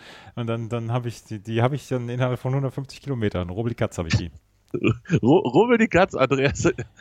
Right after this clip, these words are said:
Speaker 2: hat den Soll für März bereits am ersten März erledigt. Ganz stark.
Speaker 1: <laughs>
Speaker 2: Den soll, das soll, na, ist auch egal.
Speaker 1: Ja, ja, ja, ich weiß, was du meinst. Ähm, ja,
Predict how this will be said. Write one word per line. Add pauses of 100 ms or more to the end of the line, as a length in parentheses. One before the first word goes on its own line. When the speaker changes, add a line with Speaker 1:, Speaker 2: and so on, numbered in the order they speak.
(140)
Speaker 2:
hat
den (320)
Soll
für
März
bereits
am
ersten
März
erledigt.
Ganz
stark.
Speaker 1:
<laughs>
Speaker 2:
Den
soll,
das
soll,
na,
ist
auch
egal. (320)
Speaker 1:
Ja,
ja,
ja,
ich
weiß,
was
du
meinst. (1040)
Ähm,
ja,